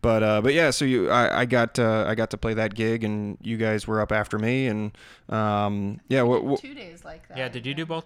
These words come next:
Speaker 3: You did both
Speaker 1: I
Speaker 3: days,
Speaker 1: did
Speaker 3: right?
Speaker 1: both days. Yeah, it
Speaker 3: Yeah.
Speaker 1: was, it was a cool gig. What'd you, wh-, uh, how was that gig for you guys? Uh, what do you remember about it? And, um, just kinda catch us up with what you've been up to since then.
Speaker 2: Yeah.
Speaker 3: Um,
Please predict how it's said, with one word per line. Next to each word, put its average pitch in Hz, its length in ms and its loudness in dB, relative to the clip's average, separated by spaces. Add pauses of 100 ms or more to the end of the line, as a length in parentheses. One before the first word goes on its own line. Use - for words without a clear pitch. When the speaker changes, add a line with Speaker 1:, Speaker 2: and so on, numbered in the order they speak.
(140)
Speaker 3:
You 151 140 -12
did 151 160 -10
both 123 100 0
Speaker 1:
I 131 60 4
Speaker 3:
days, 120 120 -4
Speaker 1:
did 156 200 4
Speaker 3:
right? 131 40 -4
Speaker 1:
both 135 260 2
days. 110 380 2
Yeah, 123 140 4
it 110 60 4
Speaker 3:
Yeah. 110 40 2
Speaker 1:
was, 107 180 -4
it - 100 -2
was 113 100 0
a 120 60 -4
cool 113 240 -4
gig. 113 240 0
What'd 127 180 2
you, 117 320 0
wh-, - 20 -6
uh, 110 220 -2
how 117 160 0
was 113 140 0
that 110 180 0
gig 110 180 -4
for - 120 -6
you 107 140 -2
guys? 107 420 0
Uh, 110 340 0
what 123 160 0
do 123 80 2
you 120 80 4
remember 113 360 2
about 110 260 4
it? 120 180 2
And, 113 240 -2 (500)
um, 113 280 0
just 107 120 -2
kinda 113 200 2
catch - 240 -2
us - 100 -4
up 110 180 0
with 107 220 -4
what 110 160 -4
you've 113 80 -6
been 110 100 -2
up 107 140 -4
to 107 260 -4 (240)
since - 300 -4
then. 117 320 0 (800)
Speaker 2:
Yeah. 117 340 -14
Speaker 3:
Um, 120 180 -14